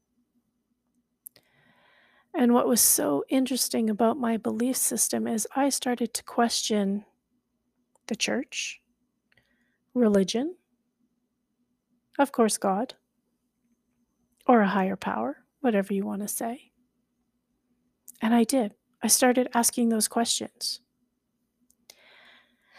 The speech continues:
And I came to some very personal epiphanies. And throughout my life from that time, they have shifted and changed as I have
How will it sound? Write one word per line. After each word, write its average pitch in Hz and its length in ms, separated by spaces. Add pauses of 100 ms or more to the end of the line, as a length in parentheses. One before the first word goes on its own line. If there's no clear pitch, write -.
(340)
And 277 140
I 269 100
came 262 280
to 247 100
some 226 220
very 214 220
personal 220 760 (680)
epiphanies. 220 800 (560)
And 214 680 (1080)
throughout 220 540
my 226 200
life 214 280
from 226 260
that 220 240
time, 254 580 (240)
they 294 140
have 311 140
shifted 226 400
and 214 140
changed 220 440
as 247 180
I 226 160
have 214 520